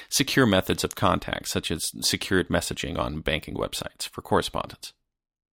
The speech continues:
And this week, in the attacks and compromises risk management category, Reports of compromises at Facebook, Twitter, and Apple are linked to a compromised third-party forum website that discusses software development.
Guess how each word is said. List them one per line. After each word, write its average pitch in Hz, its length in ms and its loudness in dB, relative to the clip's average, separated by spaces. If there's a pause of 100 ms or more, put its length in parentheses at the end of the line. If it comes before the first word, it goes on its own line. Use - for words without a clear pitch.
(1900)
And 147 80 4
this 151 160 4
week, 139 180 4
in 123 160 4
the 110 80 6
attacks 113 500 -2
and 95 100 -4
compromises 87 880 0
risk - 220 -8
management - 440 -8
category, - 520 -4 (1800)
Reports 170 480 4
of 104 120 2
compromises 92 760 4
at - 100 -8
Facebook, - 560 2
Twitter, 92 380 4
and 85 120 4
Apple 90 400 0 (200)
are 107 120 6
linked 123 280 2
to 98 200 4
a 90 60 4
compromised 87 640 4
third-party 92 560 4
forum 95 460 4
website - 480 0
that - 180 -6
discusses - 540 0
software - 420 0
development. - 640 0